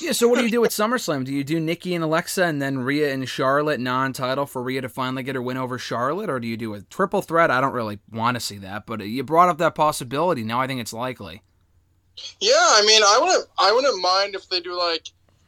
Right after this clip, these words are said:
Speaker 2: so they do, like, next week or a couple weeks, they do Nikki versus,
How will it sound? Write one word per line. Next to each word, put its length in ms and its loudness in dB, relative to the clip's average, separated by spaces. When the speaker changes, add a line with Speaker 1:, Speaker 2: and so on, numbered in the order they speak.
Speaker 2:
so 140 -12
they 120 -6
do, 680 -8
like, 260 -8
next 320 -4
week 180 -8
or 100 -4
a 60 -10
couple 280 -10
weeks, 240 -8
they 80 -10
do 480 -6
Nikki 380 -6
versus, 640 -2